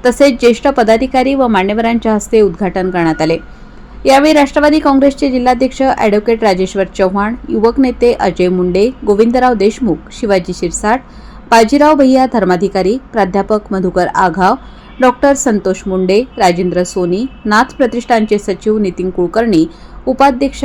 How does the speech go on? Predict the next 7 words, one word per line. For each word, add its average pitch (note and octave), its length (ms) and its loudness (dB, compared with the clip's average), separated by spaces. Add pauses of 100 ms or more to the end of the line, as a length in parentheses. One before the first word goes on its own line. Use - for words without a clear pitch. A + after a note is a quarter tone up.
(120)
शंकर F3 380 -4
कापसे F3 500 -2
पाटील, G3 360 -2 (420)
अनंत C4+ 320 4
इंगळे, B3 400 2 (140)
रवी F3+ 220 2
मुळे, F3+ 360 0